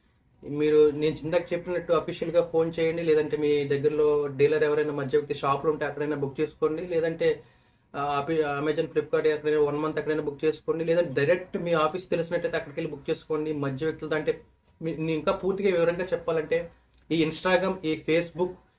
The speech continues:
ఎక్కడైతే ఉన్నాయో అక్కడ ఆ విషయాలు కొంచెం జాగ్రత్తగా ఉండండి. పూర్తిగా ఎంక్వైరీ చేయండి, ఎలాగొస్తుందో అడగండి, ఏంటి అడగండి, మొత్తం అడిగి ఎంక్వైరీ చేయండి. నేను కొన్ని చెప్పిన విషయాలన్నీ ఈ మధ్య వ్యక్తి డీలర్స్ ఎవరైతే ఉన్నారో,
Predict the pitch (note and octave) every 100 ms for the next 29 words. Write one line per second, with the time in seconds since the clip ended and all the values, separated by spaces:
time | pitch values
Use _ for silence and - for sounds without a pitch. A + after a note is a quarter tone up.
0 | _ _ _ D3 D3+ F#3+ G3 G3+ F3+ E3+
1 | D#3 C3+ - _ D#3+ - G3+ F#3 D3 D#3+
2 | E3 E3 F#3 F#3 D#3+ C#3+ D#3 E3+ E3 D#3+
3 | D3 C#3+ C#3 D#3 D#3 - D3+ D3+ E3+ E3+
4 | D3 D3+ E3 E3 D#3+ D#3 D#3 D#3+ C#3+ C#3
5 | D3 D#3 D#3+ - D#3 D3+ D#3 D3+ D#3 C#3+
6 | D3 D#3+ D#3+ D3 D3 C#3+ D3 D3 C#3 -
7 | E3+ D3+ C#3+ C#3+ D#3 D3 C#3+ C#3 C3+ D3
8 | - _ _ _ _ C#3+ D3 D3 E3+ F#3+
9 | F#3 F#3 F3+ E3 E3+ E3 D#3+ E3+ D#3+ D3+
10 | C3+ D#3 D3+ D3 D3 D3+ D3 D3 D3 D3
11 | C#3+ C#3